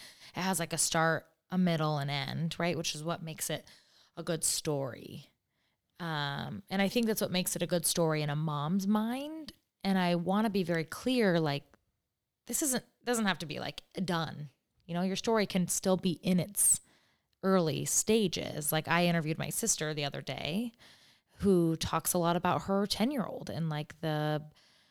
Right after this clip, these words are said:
transitions into puberty and transitions into just being a ten-year-old girl and the s-, challenges she's having and all of that, you know, like, that's not over. That's just beginning.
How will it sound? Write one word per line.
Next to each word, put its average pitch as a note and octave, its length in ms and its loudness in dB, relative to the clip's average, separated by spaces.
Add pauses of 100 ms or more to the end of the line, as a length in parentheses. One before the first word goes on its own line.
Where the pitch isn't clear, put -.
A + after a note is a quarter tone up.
(800)
transitions F3 520 0
into G#3+ 160 0
puberty F#3 600 -2
and D3+ 160 -4
transitions E3 560 0
into F3+ 280 0
just F3 280 -4
being F#3 480 -2
a F3 80 -12
ten-year-old F3+ 540 0
girl F3+ 560 2
and D3+ 240 0
the C#3+ 420 -2 (100)
s-, - 140 -8
challenges G3+ 500 2
she's - 380 0
having D3 560 -4
and D3 540 -6 (100)
all G3 200 0
of F#3 80 -2
that, - 300 -6
you F3 80 0
know, E3 220 2
like, D#3+ 300 -2 (540)
that's G3 220 -2
not A3 220 2
over. F3+ 320 4
That's F3+ 280 2 (180)
just F#3 420 4
beginning. F3 720 2